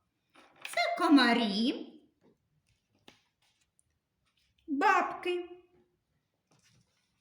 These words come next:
водомірки, які швидко бігають по поверхні води, наче ковзаняр по льоду.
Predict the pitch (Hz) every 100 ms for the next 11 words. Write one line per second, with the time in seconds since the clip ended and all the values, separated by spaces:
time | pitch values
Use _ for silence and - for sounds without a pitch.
0 | _ _ _ _ _ _ _ _ _ _
1 | _ _ _ _ _ _ 247 480 605 605
2 | 523 427 392 381 - 359 392 370 - -
3 | - 262 349 - 339 - 254 208 440 640
4 | - 415 208 262 302 330 302 285 - 269
5 | 277 247 254 233 233 269 254 220 240 185
6 | 214 196 - - - - - 320 302 -
7 | 330 339 285 254 370 403 277 208 - 277
8 | 269 240 180 160 -